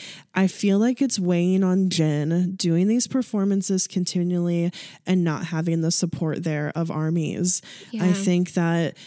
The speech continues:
Speaker 1: you know, the other members are able to produce more energy and, like, fake it a little bit more to be, like, excited and to give army's at home energy.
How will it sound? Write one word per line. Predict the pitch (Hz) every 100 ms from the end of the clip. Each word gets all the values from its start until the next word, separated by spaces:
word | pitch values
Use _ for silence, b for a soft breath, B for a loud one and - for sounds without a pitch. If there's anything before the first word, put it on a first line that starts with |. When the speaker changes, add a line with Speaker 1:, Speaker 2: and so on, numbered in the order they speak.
| B B
Speaker 1:
you | 196
know, | 185 180
the | 180 196
other | 190 214
members | 208 175 180 190 196
are | 180
able | 170 175 180
to | - 185 175 170 165 -
produce | - 196 185 170 160 175 -
more | 185 175
energy | 165 165 175 180 175
and, | 165
like, | 156
fake | - - - 156 156
it | 170
a | 175
little | 170
bit | 170 170
more | 165 165 156 156 165
to | 180 - 170
be, | 170
like, | 160 165 165
excited | 180 - 165 170 165
and | 165
to | 180
give | 160 165
army's | 156 156 165 165
at | 147
home | 156 165 170 175
energy. | 185 208 214 208 233 233 240